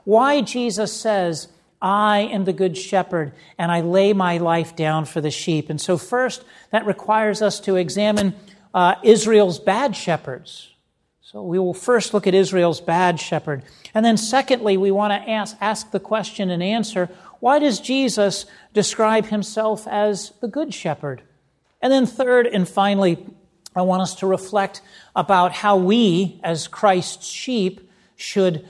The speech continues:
respond to Jesus' teaching. So what is it that precipitated Christ's discourse? What is it that led him to the point that he was, uh, willing to say, "I am the good shepherd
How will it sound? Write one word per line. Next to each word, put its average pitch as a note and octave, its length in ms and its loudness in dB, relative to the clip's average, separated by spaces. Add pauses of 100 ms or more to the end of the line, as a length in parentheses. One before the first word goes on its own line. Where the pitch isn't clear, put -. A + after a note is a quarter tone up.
(160)
respond E3+ 920 -2 (220)
to E3+ 120 -8
Jesus' D3+ 600 -4
teaching. C#3+ 520 -10 (1000)
So - 140 -6
what D#4+ 160 4
is D#4+ 140 2
it D#4 120 0
that A3+ 200 2
precipitated A3 920 0
Christ's - 600 -6
discourse? F#3 800 -2
What A#3+ 120 0
is C4+ 200 -2
it A3+ 160 -2
that G3 220 -2 (200)
led B3 360 6
him A#3 340 -4
to A3 140 -4
the G3 100 -2
point G#3+ 440 -4
that F#3 180 -6
he A3 140 -4
was, G3 240 -2 (280)
uh, F#3 120 0
willing B3+ 420 2
to G3 140 -4
say, G3 460 2
"I G#3 180 -2
am B3 160 -2
the A3+ 80 0
good G#3 240 4
shepherd F3+ 480 -2